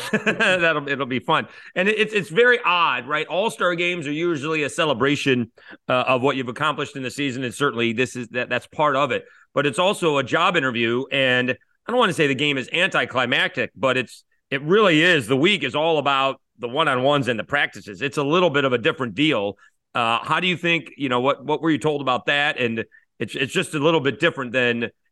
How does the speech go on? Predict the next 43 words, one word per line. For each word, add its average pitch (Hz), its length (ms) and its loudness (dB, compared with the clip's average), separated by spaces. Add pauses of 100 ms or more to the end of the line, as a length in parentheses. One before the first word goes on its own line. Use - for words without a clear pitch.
you 131 100 -6
know, 120 280 0 (100)
you 170 160 -2
work 214 320 4
all 175 260 4
week 185 260 2
to 151 100 -2
get 147 140 0
ready 151 200 2
to 131 80 -4
play 147 180 0
in 123 80 -4
the 120 60 -6
game, 160 580 2 (280)
but 135 100 2
obviously 156 360 0
you're 135 100 -6
practicing 160 560 -2
hard. 113 400 2 (160)
This 156 260 0
is 120 320 -2
really 151 380 2
all 143 220 4
about 135 180 0
the 110 80 -8
practices, 127 720 -4
and 120 160 0
then 131 160 0
you 104 60 -8
play 107 180 -4
a 87 60 -4
game. 80 240 -10
The 113 80 -6
big, 156 180 -2
the 160 80 0
game 247 240 2
is, 165 140 0
like, 151 160 0
the 135 40 -6
bonus 147 360 0
at 104 100 -8
the 113 140 -2
end. 87 180 -4